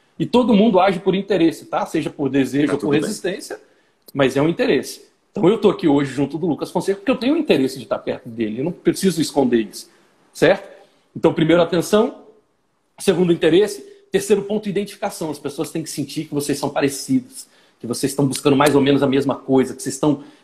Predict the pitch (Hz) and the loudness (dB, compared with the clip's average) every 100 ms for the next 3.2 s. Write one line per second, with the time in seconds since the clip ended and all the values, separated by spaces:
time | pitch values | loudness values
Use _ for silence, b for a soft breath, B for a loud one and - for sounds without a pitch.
0 | B 151 151 - - _ _ 156 175 175 | B 2 2 -2 -18 _ _ -4 2 6
1 | 208 208 156 139 - 143 - 165 147 123 | 6 6 4 2 0 -2 2 2 2 4
2 | 123 127 110 107 - b b 131 143 170 | 4 4 0 -8 -16 b b -2 -2 -4
3 | - 160 | -6 -12